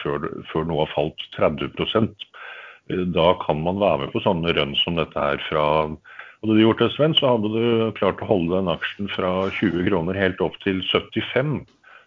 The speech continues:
Og så hadde du solgt på tredve prosent fall fra det, for det ramlet helt tilbake til åtteogtredve, seksogtredve. Se på Oslo Børs nå, olje...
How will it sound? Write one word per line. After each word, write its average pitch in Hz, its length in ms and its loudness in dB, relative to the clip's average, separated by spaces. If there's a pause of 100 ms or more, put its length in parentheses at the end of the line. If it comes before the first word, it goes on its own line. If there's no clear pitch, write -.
(140)
Og - 100 -18
så - 80 -10
hadde 92 160 0
du 104 80 0
solgt 82 280 -4 (100)
på 98 260 -2
tredve 85 240 2
prosent 90 340 -2
fall 78 220 0
fra 95 180 -4
det, 104 220 2
for 101 80 -4
det 101 100 0
ramlet 90 240 0
helt 92 160 0
tilbake 78 280 -2
til 87 100 -2
åtteogtredve, 87 480 -4 (240)
seksogtredve. 87 540 -4 (340)
Se 147 100 6
på 139 140 6
Oslo 139 240 4
Børs 110 280 6
nå, 110 100 2
olje... 110 240 4